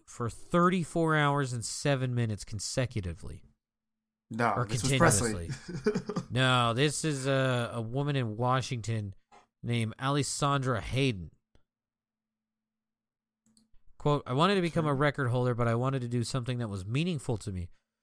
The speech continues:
Speaker 1: So this was the perfect combination," she told Guinness World Records. "I looked at other crochet record possibilities, but this one seemed to be per-, a perfect fit, so I just decided to go for it.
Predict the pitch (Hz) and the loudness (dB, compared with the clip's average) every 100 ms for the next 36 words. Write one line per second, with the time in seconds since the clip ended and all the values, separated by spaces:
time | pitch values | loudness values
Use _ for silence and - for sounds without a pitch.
0 | _ _ - 135 160 185 165 170 160 160 | _ _ -10 -2 0 0 0 4 6 6
1 | 156 - 135 123 127 165 139 104 90 - | 2 0 0 2 0 0 0 -4 -6 -10
2 | - 98 107 95 107 101 - 104 104 104 | -12 -6 -6 -2 -4 2 2 2 -2 -4
3 | 127 123 - _ _ _ _ _ - 123 | -8 -12 -18 _ _ _ _ _ -2 2
4 | 160 180 175 165 160 156 156 156 185 165 | 4 4 2 2 4 2 0 0 0 2
5 | 170 - 156 143 139 131 127 143 123 120 | 0 2 2 2 0 -2 0 2 0 0
6 | 127 123 113 123 185 233 220 180 175 156 | 0 2 0 -4 -4 -4 -6 -4 -4 -2
7 | 135 123 - 139 139 123 107 147 143 120 | -2 0 2 2 2 -2 4 4 4 -2
8 | - 120 113 147 196 208 131 - 147 151 | -2 -4 -2 -4 -2 -4 -4 0 0 0
9 | 151 175 - 104 87 | -2 -2 -2 -6 -6